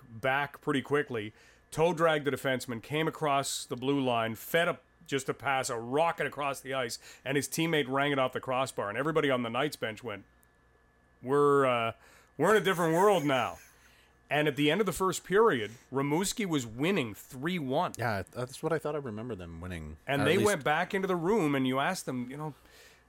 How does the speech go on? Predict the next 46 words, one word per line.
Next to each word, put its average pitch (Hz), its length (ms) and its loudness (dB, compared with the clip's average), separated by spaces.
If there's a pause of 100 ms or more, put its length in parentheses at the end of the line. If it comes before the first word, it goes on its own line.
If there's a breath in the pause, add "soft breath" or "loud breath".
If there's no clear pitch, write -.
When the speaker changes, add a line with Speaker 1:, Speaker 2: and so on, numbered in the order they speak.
(260)
Speaker 1:
"Did 123 100 -10
you 139 80 0
guys 127 160 0
talk 127 320 -4
about 202 200 2
much?" 196 280 0
And 202 80 -4
they 180 80 -2
said, 151 320 0 (520)
"Well, 175 260 -2
you 175 100 -2
know 233 120 4
what 294 140 -2
we 220 120 0
actually 196 360 -4
did? 151 200 -4
We 202 100 -6
sat 180 320 -2
down 165 240 0
and 147 100 0
we 135 80 0
said, 135 260 -2
'Hey, 131 220 -2 (920 soft breath)
we're 143 120 -2
down 233 240 4
three 196 280 -2
one, 147 480 0 (680)
and 143 180 0
he's 277 320 2
amazing, 147 720 -2 (440 soft breath)
but 143 460 2 (800)
other 220 220 2
teams 143 360 0
have 123 120 -6
played 117 260 -4
him. 185 160 -12 (800)
They 147 100 2
haven't 214 180 4
won 147 160 2
every 165 260 -2
game 127 300 0
they've 110 160 -4
played 113 300 -2
this 107 220 -6
year. 104 300 -8
Speaker 2:
Mm-hmm. 78 220 -14